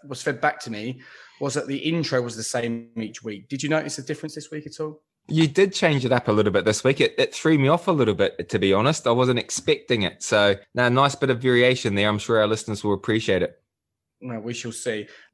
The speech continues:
Speaker 1: Today's topic is, what are the three biggest stock market crashes in history? Is this one you think you're gonna get correct this week?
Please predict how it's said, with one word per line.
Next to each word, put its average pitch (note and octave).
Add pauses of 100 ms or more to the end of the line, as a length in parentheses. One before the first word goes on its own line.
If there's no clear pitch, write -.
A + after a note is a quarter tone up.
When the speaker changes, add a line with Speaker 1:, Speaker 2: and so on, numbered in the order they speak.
(100)
Speaker 1:
Today's G3+
topic F3+
is, D3
what F#3
are D3+
the C#3
three E3+
biggest D#3
stock -
market C3
crashes A#2+
in A#2
history? G2+ (100)
Is C#3+
this F3
one F3
you E3
think F#3
you're E3
gonna D#3+
get D#3+
correct E3+
this E3+
week? F3+